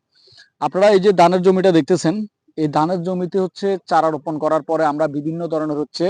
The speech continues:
সার এবং হচ্ছে অনুখাদ্য ব্যবহার করি। অনেকে হচ্ছে শেষ চাষের টাইমে হচ্ছে আপনার সার ব্যবহার করি, আবার অনেকে হচ্ছে পনেরো বিশ দিন পরে আ-, আগাছা পরিষ্কার করে নিড়ানি দিয়ে এরপর হচ্ছে আবার আপনার অনুখাদ্যগুলা ব্যবহার করেন।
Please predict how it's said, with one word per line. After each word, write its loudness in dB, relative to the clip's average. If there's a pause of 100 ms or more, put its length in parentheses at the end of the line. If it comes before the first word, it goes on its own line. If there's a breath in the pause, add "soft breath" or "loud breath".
সার 0 (680)
এবং -14
হচ্ছে -12
অনুখাদ্য -8
ব্যবহার -8
করি। -10 (240)
অনেকে -4
হচ্ছে 0
শেষ -4
চাষের -8
টাইমে -2
হচ্ছে -6
আপনার -4
সার -8
ব্যবহার -2
করি, 0 (540)
আবার -4
অনেকে -4
হচ্ছে -2 (540)
পনেরো -6
বিশ -2
দিন -2
পরে 0
আ-, 2
আগাছা -2
পরিষ্কার -2
করে -2
নিড়ানি 0
দিয়ে 0
এরপর -2
হচ্ছে -6
আবার 2
আপনার -6
অনুখাদ্যগুলা -6
ব্যবহার -6
করেন। -10